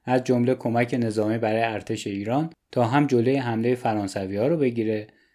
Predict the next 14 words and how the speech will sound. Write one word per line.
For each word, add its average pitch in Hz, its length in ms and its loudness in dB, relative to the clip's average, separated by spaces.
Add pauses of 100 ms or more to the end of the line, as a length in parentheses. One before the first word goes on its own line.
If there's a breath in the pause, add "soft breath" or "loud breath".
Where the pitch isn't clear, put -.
(180 soft breath)
و 127 100 0
هم 156 200 0
راحت‌تر 120 540 -2
هرات 107 460 -2
رو 95 100 -10
تسخیر 92 460 -12
کنه. - 240 -18 (1160)
فتحعلی 160 340 4
شاه 151 180 2
این 147 120 2
پیشنهادات 113 600 0
رو 123 60 0
قبول 98 380 -4
کرد - 260 -16